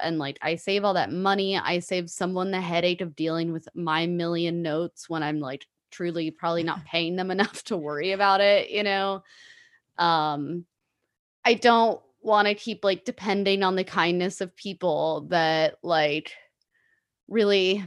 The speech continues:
Speaker 1: probably could be doing other things with their lives w-, than, like, perfect my record that I don't know how to explain to them. And if I can just watch some Logic tutorials, I can get a lot closer on my own.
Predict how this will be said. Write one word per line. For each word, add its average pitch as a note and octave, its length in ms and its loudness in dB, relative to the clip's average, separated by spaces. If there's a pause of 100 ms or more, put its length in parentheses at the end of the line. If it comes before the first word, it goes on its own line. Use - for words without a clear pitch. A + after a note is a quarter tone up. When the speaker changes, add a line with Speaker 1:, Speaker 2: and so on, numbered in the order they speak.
(120)
Speaker 1:
probably F3 840 0 (280)
could G3+ 160 -6
be F#3 120 -4
doing F3+ 340 0
other E3+ 220 0
things F3 400 -2
with E3+ 140 -10
their E3 160 0
lives D3+ 580 0 (120)
w-, - 220 -16 (100)
than, D#3+ 320 0
like, C#3+ 300 -4 (140)
perfect F3 720 0
my D#3+ 640 0 (460)
record E3+ 460 2
that D#3+ 100 0
I D3+ 100 0
don't D3 280 -2
know E3 120 -2
how F3 140 0
to D3+ 120 0
explain C#3+ 920 -4 (180)
to - 100 -16
them. A2 500 -4
And D3+ 480 -2 (280)
if F3 160 -6
I D#3+ 100 0
can F3 200 -4
just D#3 180 -12
watch D#3 260 -2
some E3+ 160 -6
Logic D3+ 360 -4
tutorials, C#3+ 840 -6
I - 80 -8
can D#3+ 180 -6
get D3 120 -2
a D3 60 0
lot B2 220 -4
closer D3+ 420 -6
on C3 120 -6
my A2+ 180 -6
own. C#3+ 560 -6